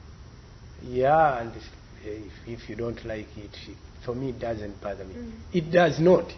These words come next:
Speaker 1: For as long as I have expressed
Speaker 2: Yes, as long as
Speaker 1: the,
Speaker 2: you have
Speaker 1: the
Speaker 2: expressed.
Speaker 1: idea. And then two,
Speaker 2: That's right.
Speaker 1: I want to generate conversations so that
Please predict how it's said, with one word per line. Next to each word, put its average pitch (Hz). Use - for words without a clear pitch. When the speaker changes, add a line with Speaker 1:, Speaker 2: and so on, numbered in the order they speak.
Speaker 1:
For 156
as 165
long 185
as 151
I 123
have 120
expressed -
Speaker 2:
Yes, 214
as 220
long 220
as 220
Speaker 1:
the, -
Speaker 2:
you -
have -
Speaker 1:
the 143
Speaker 2:
expressed. 123
Speaker 1:
idea. 110
And 139
then 147
two, 180
Speaker 2:
That's -
right. -
Speaker 1:
I -
want 131
to -
generate 107
conversations -
so -
that 123